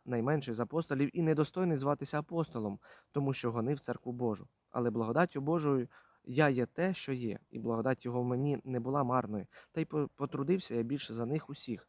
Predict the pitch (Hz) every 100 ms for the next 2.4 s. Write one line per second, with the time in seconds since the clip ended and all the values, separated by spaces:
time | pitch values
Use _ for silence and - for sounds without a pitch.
0 | _ - 127 113 110 156 113 110 104 107
1 | 107 117 147 135 - - _ - 117 120
2 | 113 113 101